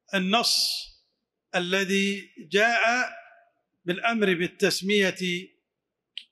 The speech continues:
كحديث التسمية عند الطعام والخروج من المسجد والدخول له ودخول المس-، المنزل والخروج منه،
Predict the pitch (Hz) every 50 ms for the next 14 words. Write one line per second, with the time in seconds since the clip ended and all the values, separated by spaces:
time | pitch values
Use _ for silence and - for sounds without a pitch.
0 | - - - - 180 170 170 165 165 170 - - - - 170 170 165 202 196 165
1 | 165 - - 202 170 175 185 202 196 175 147 156 185 175 175 - - - 180 165
2 | 143 160 185 202 202 190 180 175 165 - - - _ _ _ _ _ _ _ _
3 | _ _ _ _ - 147 156 160 - - 180 196 196 180 156 175 180 175 170 170
4 | 170 190 202 196 - - - 185 180 175 - - _ _ _ _ _ _ _ _
5 | _ _ _ - 170 165 170 151 147 175 170 - 160 180 196 196 185 175 185 196
6 | 196 185 175 185 185 185 180 165 147 151 - 165 190 196 190 180 175 170 185 196
7 | - - - - - 202 190 170 160 160 190 202 196 190 160 165 190 190 185 185
8 | 143 139 - - 180 185 202 196 160 170 190 208 233 226